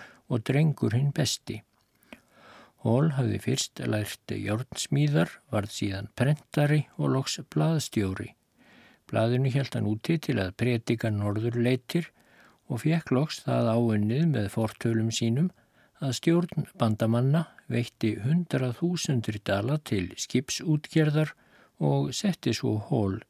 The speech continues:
fyrir leitina. Á þá leið var för Polaris nú komin. Eftir fráfall Halls tók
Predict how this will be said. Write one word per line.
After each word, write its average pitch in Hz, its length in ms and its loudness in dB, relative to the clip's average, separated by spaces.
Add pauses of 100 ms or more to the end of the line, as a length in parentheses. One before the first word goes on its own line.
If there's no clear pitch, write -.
(100)
fyrir 101 380 -2
leitina. 120 440 -6 (460)
Á 110 160 -2
þá 139 280 0
leið 104 360 0 (340)
var 117 180 0
för 110 320 0
Polaris 101 720 -2 (220)
nú 107 320 -4
komin. 107 400 -2 (1160)
Eftir 107 440 -6
fráfall 110 560 -2
Halls 107 420 0
tók 98 320 -4